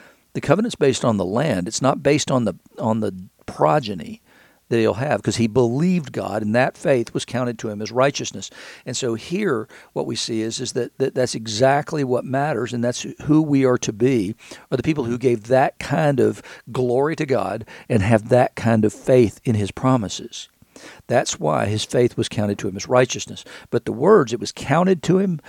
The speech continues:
were not written for his sake alone, but also for ours. So it was, it was counted to him, means it was acc-, accredited to him. And so it's that faith that's accredited to us as well, because we're heirs of the promise by faith.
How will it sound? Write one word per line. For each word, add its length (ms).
were 140
not 200
written 260
for 140
his 200
sake 260
alone, 340
but 220
also 400
for 240
ours. 560
So 260
it 140
was, 260
it 100
was 120
counted 640
to 120
him, 260
means 200
it 80
was 100
acc-, 300
accredited 800
to 220
him. 340
And 140
so 120
it's 120
that 240
faith 560
that's 160
accredited 640
to 160
us 440
as 140
well, 540
because 240
we're 220
heirs 320
of 100
the 60
promise 460
by 160
faith. 440